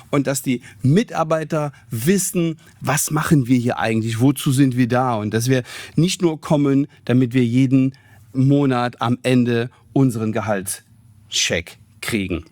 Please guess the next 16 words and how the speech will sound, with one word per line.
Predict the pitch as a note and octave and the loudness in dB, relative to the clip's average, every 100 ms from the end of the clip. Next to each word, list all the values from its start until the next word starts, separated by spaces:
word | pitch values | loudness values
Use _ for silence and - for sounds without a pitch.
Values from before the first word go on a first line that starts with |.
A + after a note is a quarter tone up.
| _ | _
So, | - A#2+ - _ _ | 0 0 -2 _ _
was | A#2+ C#3+ D3 | -4 -2 0
lernen | C#3 D#3+ E3 D3+ C#3 | 0 2 0 0 0
wir | C3 C3+ C3 C3 B2+ _ _ _ _ _ - - - | 2 2 2 -2 -6 _ _ _ _ _ -20 -20 -8
aus | G#2+ A#2+ - | -4 -4 0
dem | C#3 B2 A#2+ A2 G#2 | 2 2 0 -4 -2
Debakel | A#2+ A#2 F#2+ A#2+ A#2+ C3 C#3+ A#2+ A#2 A#2 | 0 0 0 0 0 -2 -2 0 -2 -8
der | - A#2 | -4 0
Nationalmannschaft? | A2 A2 - G#2+ G2+ G2 F2 D#2 - E2 - - - - | 0 -2 -4 -2 0 -2 -4 -4 -4 -6 -8 -16 -4 0
Wir | C#3+ | 2
müssen | D3+ D3+ C3+ | 2 0 0
mehr | C#3 | 2
mit | C3+ C3 | 2 0
dem | B2+ | -2
Team | - - B2+ B2 - _ | -2 0 2 0 -2 _
reden, | F#2+ G2 C3 B2 G2 E2 | -6 2 2 2 0 -6